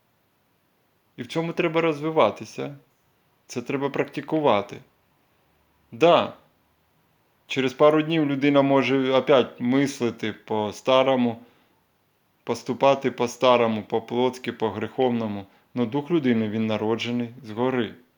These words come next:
Тобто просто так по поведінці людини не можна сказати, народжена вона згори чи ні. Так само, просто так, з-за того, що людина повторила молитву покаяння,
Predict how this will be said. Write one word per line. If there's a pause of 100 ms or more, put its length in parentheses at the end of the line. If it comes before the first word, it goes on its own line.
(1200)
Тобто
просто
так
по
поведінці
людини
не
можна
сказати,
народжена
вона
згори (180)
чи
ні. (1500)
Так
само,
просто
так,
з-за
того,
що
людина
повторила
молитву
покаяння,